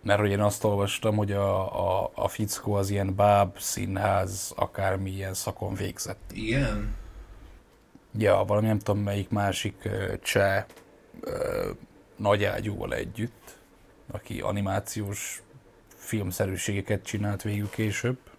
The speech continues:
Speaker 1: Tehát nem animációs film, hanem ilyen báb színház, csak filmbe. És ez a fickó is, ez a, ez a rendező, mm, úriember is, ö, ilyen báb színház rendező, akármilyen szakon végzett, csak hogy ő később áttért a,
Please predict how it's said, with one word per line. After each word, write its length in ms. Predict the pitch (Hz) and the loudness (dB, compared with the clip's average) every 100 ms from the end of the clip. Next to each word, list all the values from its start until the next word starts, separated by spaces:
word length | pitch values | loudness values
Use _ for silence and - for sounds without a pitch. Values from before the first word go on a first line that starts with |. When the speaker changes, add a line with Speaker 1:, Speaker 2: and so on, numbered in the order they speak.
| - | -12
Speaker 1:
Tehát 140 | - - | -4 -2
nem 40 | 117 | 4
animációs 500 | 120 117 113 110 127 | 6 6 4 4 0
film, 120 | - 117 | 0 -2
hanem 160 | 113 | 0
ilyen 120 | 110 | 0
báb 200 | 107 101 | 2 2
színház, 460 | - 110 98 98 98 | 0 -4 -2 0 -2
csak 160 | - 92 | -4 -8
filmbe. 560 | - 110 101 110 131 - - - - - - - - - | -4 -2 0 0 0 -2 -14 -20 -16 -12 -10 -10 -12 -12
És 120 | - 104 | -6 0
ez 160 | 101 | 0
a 40 | 95 | 2
fickó 420 | 110 - - 101 | 0 -2 0 0
is, 140 | 98 | 0
ez 140 | 104 95 | 0 -2
a, 140 | 95 | -2
ez 100 | 101 | 0
a 40 | 98 | 2
rendező, 580 | 98 92 98 95 95 - - - | 2 0 -2 -2 -4 -6 -12 -10
mm, 340 | - - - | -10 -10 -10
úriember 580 | - 98 95 95 98 98 | -2 2 4 4 2 0
is, 360 | 95 - - 101 | 0 0 0 -2
ö, 180 | 98 101 | -2 -2
ilyen 240 | 101 98 | -2 0
báb 240 | 101 98 - - - - - _ | 0 0 -2 -10 -20 -20 -20 _
színház 760 | - 113 98 - 113 98 - - - | -6 -4 -2 0 -2 -4 -8 -8 -6
rendező, 680 | 95 - - - - - - | -4 -4 -6 -8 -6 -6 -6
akármilyen 460 | - - - 62 | -6 -4 -4 -4
szakon 380 | - - - 57 | -4 -4 -4 -6
végzett, 420 | - - 104 101 | -6 -6 -6 -6
csak 180 | - 101 | -6 -8
hogy 140 | 107 | -6
ő 80 | 104 | -6
később 400 | - - - 104 | -4 -4 -2 -2
áttért 520 | - - - - - | -4 -4 -6 -10 -4
a, 160 | 58 58 | -2 -2